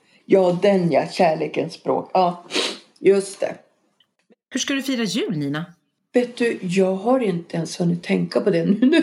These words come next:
Speaker 1: du säger det. För det, det vart så inne i liksom en torktumlare när vi blir uppsagda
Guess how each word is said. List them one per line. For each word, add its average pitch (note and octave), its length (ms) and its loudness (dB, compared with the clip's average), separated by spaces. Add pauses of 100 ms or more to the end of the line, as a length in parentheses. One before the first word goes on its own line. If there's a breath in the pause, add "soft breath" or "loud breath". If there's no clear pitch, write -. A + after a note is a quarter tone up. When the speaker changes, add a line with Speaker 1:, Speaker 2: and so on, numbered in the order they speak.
Speaker 1:
du E4 140 4
säger B3+ 520 2
det. E3+ 200 0 (540 soft breath)
För B3 80 4 (100)
det, A3 180 2
det G3 200 2
vart G3+ 300 -2
så A3+ 220 0 (600 soft breath)
inne G#3+ 360 0
i G3 420 4
liksom F#3 400 0
en F3 260 0
torktumlare G#3 840 0
när F3 180 0
vi E3 320 0
blir E3+ 100 2
uppsagda F3+ 840 0